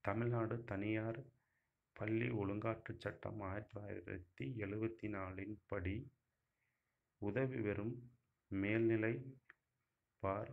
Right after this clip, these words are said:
உயர்நிலைப் பள்ளிகளில் பணியாற்றும் ஆசிரியர் ஒருவர் பள்ளி மேலாண்மை குழுவினால் பாதிக்கப்படுவதாக தோன்றினால் யாரிடம் முறையிடலாம்?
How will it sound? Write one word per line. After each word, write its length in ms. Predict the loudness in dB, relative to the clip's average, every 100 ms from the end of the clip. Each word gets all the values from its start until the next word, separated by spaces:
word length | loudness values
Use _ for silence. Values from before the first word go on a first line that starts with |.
| -2
உயர்நிலைப் 560 | 2 4 6 6 4
பள்ளிகளில் 540 | 2 0 0 0 0 -2
பணியாற்றும் 680 | -4 -2 -2 -2 -4 -8 -6
ஆசிரியர் 500 | -4 -4 -4 -2 -2
ஒருவர் 400 | -2 -4 -4 -6 -4
பள்ளி 360 | -4 -2 0
மேலாண்மை 680 | 2 2 2 2 0 -2 -4
குழுவினால் 540 | -2 -2 0 0 0 -4 -10 -14 -12 -12 -2
பாதிக்கப்படுவதாக 1000 | 0 2 2 0 -2 -2 -2 0 -2 -4 -4
தோன்றினால் 520 | 0 0 2 2 0 -4
யாரிடம் 680 | -2 2 2 2 0 -2 -2
முறையிடலாம்? 680 | 0 4 6 4 4 2